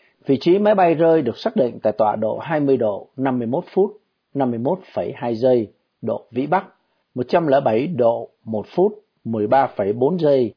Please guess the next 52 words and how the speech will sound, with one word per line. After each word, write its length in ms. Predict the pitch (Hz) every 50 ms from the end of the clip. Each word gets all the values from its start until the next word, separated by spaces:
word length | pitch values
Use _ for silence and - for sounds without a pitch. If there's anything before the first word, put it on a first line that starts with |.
| _ _
độ 300 | 123 113 113 117 - - _
Kinh 180 | - 143 135 135
Đông. 220 | 131 131 120 110 92 - _ _ _ _ _ _ _ _ _ _ _
Lực 160 | - 151 131
lượng 180 | 143 147 156 151
tìm 280 | 147 - 143 139 139 131
kiếm 260 | - 208 208 202 214
cứu 200 | - 208 202 208
nạn 220 | 190 156 139 135
đã 80 | 147 160
tìm 240 | - 147 131 131 127
được 180 | 127 123 -
hai 160 | - 180 180
thi 140 | 175 - 185
thể 240 | 185 - 131 110 131
nạn 200 | 160 151 123 110 -
nhân, 320 | 135 139 147 151 143 120 107 _ _ _ -
một 140 | 107 98 - _
nam 320 | - 123 123 120 113 110 104
một 140 | 101 95 _
nữ, 320 | - 113 135 160 180 185 190 _ _ _ _ _ _
khoảng 260 | - 123 98 95 107
sáu 220 | - - - 151
mươi 160 | 175 160 135 127
tuổi, 380 | - 117 95 92 95 117 147 160 _ _ _ _ _ _ _
trong 180 | - 143 117 110
đó 280 | 113 110 113 131 165 -
thi 120 | - 147
thể 200 | - 131 110 123
người 200 | 139 131 117 101 98 -
phụ 120 | 110 113
nữ 240 | 117 120 127 156 175 170
không 280 | - - 165 143 143 123 -
còn 180 | - 98 87 85 98
nguyên 160 | 107 120 120
vẹn. 220 | 110 120 117 113 107 - _ _ _ _ _ _ _ _
Bay 220 | - 135 127 127 120 123
trực 120 | - 110 - - -
thăng 340 | - 139 135 135 123 113 110
ngắm 320 | 117 123 139 139 180 214 160 -
Vịnh 160 | 120 - - _
Hạ 220 | - - 107 98
Long 320 | 113 131 131 127 123 110 104 _ _ _ _ _ -
là 80 | 135
sản 300 | 135 - - 113 120 156 185 - -
phẩm 240 | 147 117 113 160 170
du 180 | 156 180 170
lịch 240 | 151 127 - - -
cao 220 | 170 160 165 160
cấp 220 | 147 - - 220 220 220
đã 100 | 262 196
được 140 | 156 127